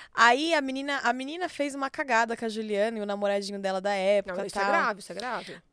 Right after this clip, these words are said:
Speaker 1: Gente, vocês não sabem o que eu fiz. Falei, "Juliana, tô passando aí agora, a gente vai lá na casa da menina."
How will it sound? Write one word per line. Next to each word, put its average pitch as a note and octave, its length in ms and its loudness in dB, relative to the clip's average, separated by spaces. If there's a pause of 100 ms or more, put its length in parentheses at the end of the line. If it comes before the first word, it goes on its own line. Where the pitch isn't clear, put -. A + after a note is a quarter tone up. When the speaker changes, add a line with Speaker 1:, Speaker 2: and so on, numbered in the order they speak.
(140)
Speaker 1:
Gente, A#3 640 0
vocês D4+ 220 0
não E4+ 80 -6
sabem E4+ 160 2
o - 40 -4
que - 80 -6
eu E4 60 0
fiz. C4 320 -8
Falei, B3+ 220 4
"Juliana, C#4+ 680 6
tô C4 140 0
passando C#4+ 340 4
aí C#4+ 160 0
agora, B3+ 360 6
a - 20 2
gente B3 260 -4
vai A#3+ 160 6
lá C4+ 100 6
na E4+ 120 0
casa D#4+ 280 2
da D4+ 160 6
menina." D4+ 600 2